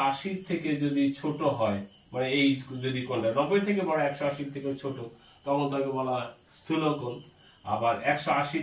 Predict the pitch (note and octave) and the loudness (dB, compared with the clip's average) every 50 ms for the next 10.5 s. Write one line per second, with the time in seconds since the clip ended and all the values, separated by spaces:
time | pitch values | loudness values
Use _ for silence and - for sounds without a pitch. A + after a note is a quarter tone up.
0 | D3+ D3+ D3 D3 D3 D3 C#3+ C#3+ D3 C#3+ - D3 C#3 C3+ C3+ C3 B2+ C3 B2+ A2+ | 0 0 0 2 2 2 2 4 2 0 0 0 -2 -2 0 0 2 2 0 2
1 | A2 - - A#2 A2+ A2+ - - - C#3 C#3+ F3 F#3 F#3 F3+ - - C3+ C3 B2+ | 2 0 0 0 -2 -6 -10 -8 -4 0 4 6 8 8 8 6 2 0 -2 -2
2 | B2+ B2+ - - - - - - - - - - C3+ C3+ - - - - - - | -4 -8 -14 -18 -20 -20 -20 -20 -20 -18 -12 -6 -2 2 2 2 2 0 0 0
3 | C#3+ C#3+ - - - - B2+ B2+ B2+ - F3+ F3+ E3+ E3+ F3+ F3 E3+ F3 E3+ - | 0 0 0 0 4 6 6 6 4 4 0 0 0 0 0 -2 -2 -4 -6 -4
4 | - F3+ F3+ F3+ F3 E3+ D#3 D#3 E3 F3 F#3 G3 - - G3+ G3+ G3+ G3+ - - | -4 -4 -2 0 0 0 2 4 4 4 4 4 2 4 4 6 6 4 2 -2
5 | - - - - - - - - - - - G3 G3+ G3+ G3 - E3 E3 E3 F3 | -12 -20 -20 -20 -20 -20 -20 -20 -14 -4 2 6 6 8 6 6 4 0 -2 -2
6 | - - - F#3 G3 G3+ G3+ G3+ G3+ G3+ F#3 - - - - - - - - - | -4 -4 -2 2 4 6 6 4 4 0 -4 -4 -2 0 2 2 2 2 0 -2
7 | - - - - - - - - - - - - - - - - - - - - | -10 -16 -18 -20 -20 -20 -20 -20 -20 -20 -20 -20 -20 -20 -20 -20 -20 -20 -20 -20
8 | - - - F3+ G3+ G#3 G3 D#3 C3+ A2+ G#2+ - - D#3+ E3 E3 - F3 E3 - | -20 -14 -4 0 4 4 4 4 2 -2 -4 -2 0 2 2 2 2 0 -2 0
9 | C#3+ C#3 C3+ C3+ D#3+ D#3+ D#3+ - E3 D#3+ D#3+ D#3 D#3+ D#3 D#3 D#3 D3+ D#3 - - | 0 0 0 0 -2 -6 -6 -4 -4 -2 -2 -2 -2 -2 -2 -2 -2 -2 -2 -4
10 | D3+ C#3+ - D#3+ D3+ C3+ C3 B2 A2+ - | -2 0 2 2 2 2 2 0 -2 -4